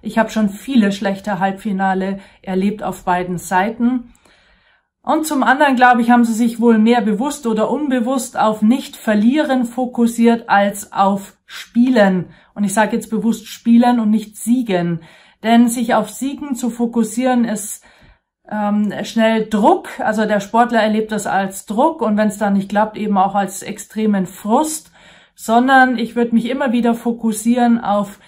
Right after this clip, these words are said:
das Spielen. Und zwar, wie muss ich spielen, damit wir den Gegner besiegen, damit wir gewinnen und dieses Spielen dann einbezogen eben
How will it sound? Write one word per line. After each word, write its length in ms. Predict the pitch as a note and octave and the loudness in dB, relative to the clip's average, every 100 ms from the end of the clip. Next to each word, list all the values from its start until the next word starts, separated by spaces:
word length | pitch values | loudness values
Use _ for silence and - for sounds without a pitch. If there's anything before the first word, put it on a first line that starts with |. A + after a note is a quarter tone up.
| _ _ _ - | _ _ _ 0
das 240 | G#3+ G#3 | 0 0
Spielen. 720 | - - A#3+ D4+ D4 C#4+ C#4 | -6 -2 0 2 2 0 -2
Und 180 | A#3+ A#3 | 0 -2
zwar, 340 | A#3 A3 G3+ G3+ | 2 4 4 0
wie 180 | C#4 | 0
muss 340 | D#4 C4 B3 A#3+ | 2 2 0 0
ich 160 | A3 | -4
spielen, 640 | - - A#3+ B3 B3 B3 A#3 - - _ - | -4 0 2 2 2 2 0 -4 -20 _ 0
damit 400 | G#3+ G#3 B3 B3 | 4 4 2 -2
wir 120 | A#3+ | -2
den 240 | A#3 A3 A3 G#3 | 2 2 2 0
Gegner 380 | A3 G#3+ G#3+ G#3 | -4 -2 -2 -2
besiegen, 720 | G3+ G3 - G#3 B3+ C4 A3+ | -2 -6 -2 0 0 0 2
damit 320 | G#3+ G#3+ G#3+ | 2 0 -2
wir 120 | G#3+ | -4
gewinnen 640 | G3+ F#3+ G#3+ A#3+ A#3 A3 G#3 - - _ | -4 -2 2 2 4 2 0 -6 -20 _
und 120 | G#3 | -2
dieses 240 | G#3 F#3+ G3+ | 0 0 -4
Spielen 580 | - A3+ A#3+ A#3+ A3+ | -4 2 4 4 2
dann 200 | G#3+ G#3 G#3 | 2 0 0
einbezogen 720 | F#3 G3+ G3+ - G3 G3 G3+ | -2 -2 -4 -6 -6 -2 -2
eben 600 | - G#3 G#3 G3 F#3+ | -4 -4 0 0 0